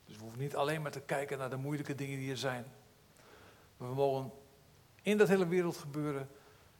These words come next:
dat leven met, met God, dat leven met Christus, leven, vasthouden,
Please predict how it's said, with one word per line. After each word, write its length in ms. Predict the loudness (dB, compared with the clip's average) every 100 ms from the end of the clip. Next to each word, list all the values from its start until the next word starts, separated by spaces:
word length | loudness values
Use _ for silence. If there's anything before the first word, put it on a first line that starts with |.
| -10
dat 160 | -4
leven 420 | 0 2 2 0 -4
met, 220 | -4 -6 -8
met 160 | -6 -4
God, 260 | 0 0
dat 140 | 0 2
leven 260 | 2 2
met 160 | -2 -2
Christus, 640 | 0 0 0 -2 -2 -4 -8 -20 -20 -18 -2
leven, 600 | 4 6 4 2 -4 -8
vasthouden, 800 | -2 0 0 0 -2 -2 -2